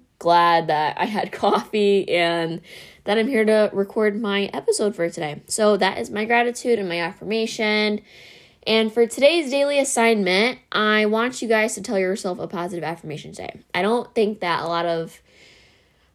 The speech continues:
I don't really know if my friends are into affirmations and manifesting, but I am a firm believer in all of that. I do. I believe in all of that. So tell yourself something positive today, whether it's, you know,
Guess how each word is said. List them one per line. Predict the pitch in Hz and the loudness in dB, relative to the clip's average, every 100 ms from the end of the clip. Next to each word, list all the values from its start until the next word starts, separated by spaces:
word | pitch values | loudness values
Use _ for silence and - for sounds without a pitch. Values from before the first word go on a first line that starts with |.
| - | -4
I | 302 | -2
don't | 381 370 | -2 -2
really | 359 330 | -2 0
know | 226 208 226 277 | 0 4 4 4
if | 285 277 | 0 -2
my | 233 | -4
friends | 226 220 240 226 | -2 -2 -2 0
are | 226 | -2
into | 240 233 269 247 233 233 226 | -2 -2 -2 2 4 2 2
affirmations | 220 233 254 233 226 240 254 220 | 0 -2 -4 -2 -2 -2 -2 -2
and | 202 | -2
manifesting, | 202 208 214 214 208 - 214 208 196 | 0 0 -2 -2 -4 -2 -2 -2 0
but | 190 180 151 - _ _ _ _ _ _ _ _ | 0 0 -2 -10 _ _ _ _ _ _ _ _
I | 233 254 | -4 0
am | 247 208 170 | 0 0 -2
a | |
firm | 170 214 220 220 | -4 -2 0 2
believer | 190 180 160 151 - - | 2 2 0 -4 -6 -4
in | 180 | -2
all | 180 165 | 0 -2
of | |
that. | 156 95 73 - - | -2 -4 -6 -14 -6
I | - 170 | 0 2
do. | 160 139 156 - | 2 0 -2 -6
I | 151 160 160 | -2 2 2
believe | 156 170 175 | 0 2 2
in | 165 | 2
all | 165 170 | -2 -2
of | 165 | -2
that. | 165 156 151 - | 0 0 0 -2
So | - 156 | -2 -2
tell | 156 196 | 0 2
yourself | 196 196 175 | 2 0 -4
something | 175 165 160 165 | -4 -6 -6 -4
positive | 175 175 175 170 | -2 -2 -2 -6
today, | - 180 170 | -4 -2 0
whether | 170 160 156 | 0 -2 -4
it's, | 156 - | -6 -8
you | 165 | -8
know, | 165 160 | -6 -8